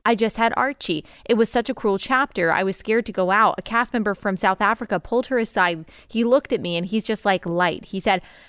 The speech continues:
'I just need you to know, when you married into this family, we rejoiced in the streets the same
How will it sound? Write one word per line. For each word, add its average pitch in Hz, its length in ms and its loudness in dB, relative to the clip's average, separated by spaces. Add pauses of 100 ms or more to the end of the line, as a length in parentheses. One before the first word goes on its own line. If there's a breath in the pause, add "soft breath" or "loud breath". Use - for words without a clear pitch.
'I 214 100 2
just 240 220 -2
need 247 180 0
you 220 80 -2
to 185 140 0
know, 214 280 4
when 196 160 2
you 208 120 2
married 233 480 2
into 254 180 -2
this 240 220 0
family, 185 360 0
we 175 160 -2
rejoiced 196 680 0
in 240 160 0
the 226 60 0
streets 202 340 -4
the 190 140 -2
same 294 640 0